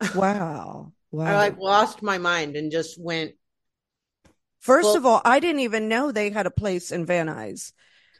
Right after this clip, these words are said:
Speaker 2: Like, <laughs> I used to live in L A, so I was like, "I didn't even know they had an open mic place."
Speaker 1: Mm-hmm. Little
Speaker 2: Wow.
Speaker 1: tiny little mic at this little dive bar. It was a do-,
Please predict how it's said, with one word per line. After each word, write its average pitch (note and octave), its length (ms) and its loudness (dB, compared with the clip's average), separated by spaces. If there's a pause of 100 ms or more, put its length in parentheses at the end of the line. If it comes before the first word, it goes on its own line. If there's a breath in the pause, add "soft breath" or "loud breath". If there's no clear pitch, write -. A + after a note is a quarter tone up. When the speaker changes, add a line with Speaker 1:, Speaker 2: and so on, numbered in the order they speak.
(100)
Speaker 2:
Like, A#3+ 360 4
<laughs> - 40 2
I C#4 60 6
used C#4+ 160 0
to C#4+ 80 4
live C#4 180 6
in C4+ 80 6
L G#3+ 180 6
A, F#3+ 140 4
so G3 160 0
I F#3+ 60 4
was G3 120 -6
like, F#3+ 180 0
"I F#3 80 -2
didn't D4+ 180 -4
even F#3+ 160 -4
know A#3 140 -4
they A#3+ 140 -2
had F#3 160 -4
an E3 100 -2
open F3+ 300 -6
mic E3+ 240 -6
place." G3 160 -10 (920)
Speaker 1:
Mm-hmm. F#3+ 440 -10 (1800)
Little E3+ 260 0
Speaker 2:
Wow. D3+ 60 -6
Speaker 1:
tiny A#3 320 -2
little A3+ 200 2
mic G#3+ 320 0
at F#3 180 -2
this F3+ 220 -8
little F#3+ 220 -4
dive F#3 340 2
bar. E3 400 0 (400)
It G#3+ 80 0
was A#3 180 4
a A#3 80 6
do-, F3 400 2